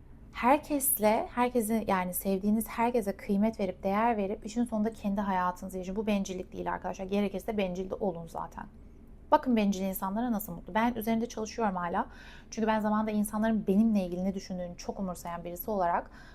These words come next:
çok vakit kaybettim. Herkesin kuklası gibi bir hayat yaşıyordum ama şimdi yaklaşık yirmi sekizden sonra hayatımda hiç olmadığım kadar mutluyum. Siz de öyle olun. Hepinizi çok seviyorum. İnsanların sizin üzerinizde kontrol sahibi olmasına müsaade etmeyin.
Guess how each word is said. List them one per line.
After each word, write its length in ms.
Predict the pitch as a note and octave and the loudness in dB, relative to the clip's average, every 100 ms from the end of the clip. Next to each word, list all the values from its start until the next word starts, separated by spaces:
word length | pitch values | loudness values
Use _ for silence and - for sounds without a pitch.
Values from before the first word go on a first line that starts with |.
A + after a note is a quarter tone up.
| - | -10
çok 200 | - G#3+ | -8 -4
vakit 240 | E3+ - - | -4 -6 -6
kaybettim. 520 | F3+ F3 - - F#3+ - | -4 -4 -6 -12 -16 -10
Herkesin 520 | - A3 G3 F#3 G#3+ - - - - | -2 -2 -2 -4 -6 -8 -14 -20 -14
kuklası 420 | - G#3 E3+ - | -10 -4 -4 -4
gibi 320 | F3+ G3 A#3+ - | -4 -2 -4 -6
bir 60 | |
hayat 340 | F#3+ F#3+ F3+ - | -2 2 2 0
yaşıyordum 380 | F3 - G3 C4+ | -8 -6 -4 0
ama 140 | A3 | -2
şimdi 420 | G#3 G#3 F#3+ B3+ - - - - | 0 -2 0 0 -2 -16 -14 -12
yaklaşık 340 | - G3 G3 | -8 -6 -4
yirmi 400 | F#3 F#3+ G3 G#3 | 0 0 2 2
sekizden 560 | G#3 F#3+ G3 F3+ G3+ G3+ | 0 -4 -4 -2 0 0
sonra 520 | - E3+ E3+ G3+ C4 - - | -2 -4 2 2 0 -6 -12
hayatımda 280 | - F3+ G3 | -4 -2 -2
hiç 140 | F#3+ | 2
olmadığım 320 | A#3 G3+ F3 E3+ | 4 4 2 2
kadar 220 | G#3 A#3+ | 4 4
mutluyum. 320 | F#3+ - F3 | 2 -4 -10
Siz 280 | - - A#3 | -8 -6 -2
de 60 | A#3 | -2
öyle 200 | G#3+ G#3+ | 0 -2
olun. 220 | A3 A#3 | 0 -2
Hepinizi 340 | A#3 A3+ A3 G3+ | 0 0 0 -2
çok 200 | - G3+ | -6 -6
seviyorum. 400 | - G#3 A3 A3 | -2 2 2 2
İnsanların 480 | A3+ G#3+ A3 G#3+ A#3+ | 0 0 0 0 0
sizin 300 | A#3+ G#3+ B3+ | 0 -2 0
üzerinizde 440 | A3 F#3 F3+ F3+ | 0 -2 -4 -4
kontrol 400 | G3+ - G3 - | -6 -4 -4 -2
sahibi 400 | G#3 - F3+ F3 - | -2 0 0 -2 -2
olmasına 400 | G3 F#3+ F3+ G3+ | -2 -2 -6 -8
müsaade 360 | F#3+ F#3 F3+ | -6 -2 -2
etmeyin. 560 | - F#3+ - F3+ F3+ A3+ | -2 -6 -6 -6 -4 -6